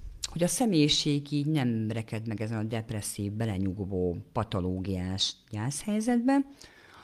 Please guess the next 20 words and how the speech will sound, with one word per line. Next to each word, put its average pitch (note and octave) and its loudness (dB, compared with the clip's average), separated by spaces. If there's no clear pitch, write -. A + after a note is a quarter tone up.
hanem D#3+ 6
ilyen B2+ 2
akut C3+ -2
gyászos, A#2+ -4
ö, C#2+ -4
állapotban, A#3 2
hanem, D3+ -2
hanem A3+ 2
új B3+ 4
utakat B2+ -2
próbál F2 -4
keresni. B1 -8
Tehát, G3+ -2
hogyha G#3+ 0
jók G#3+ 6
a C#3+ 0
stratégiáink, A3 0
és E3+ -4
elkezdünk D3 0
tervezgetni, C#4 2